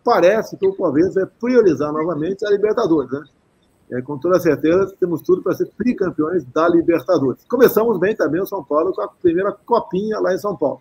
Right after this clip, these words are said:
Não começamos bem que, mais uma vez, não conseguimos o bimundial. Tentamos no Catar.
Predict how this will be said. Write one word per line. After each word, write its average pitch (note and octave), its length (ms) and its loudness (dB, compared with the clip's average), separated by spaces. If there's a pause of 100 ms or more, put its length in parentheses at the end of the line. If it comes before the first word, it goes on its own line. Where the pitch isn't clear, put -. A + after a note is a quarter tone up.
(380)
Não A3 400 4
começamos F3+ 580 0
bem G3+ 260 -2
que, G#3 360 -2 (400)
mais F#3+ 280 2
uma F3+ 200 2
vez, F#3+ 200 8
não A3+ 140 -2
conseguimos G3+ 560 0
o G3+ 100 2
bimundial. F#3+ 840 2 (520)
Tentamos F3+ 560 0 (140)
no E3 100 -6
Catar. D#3+ 440 0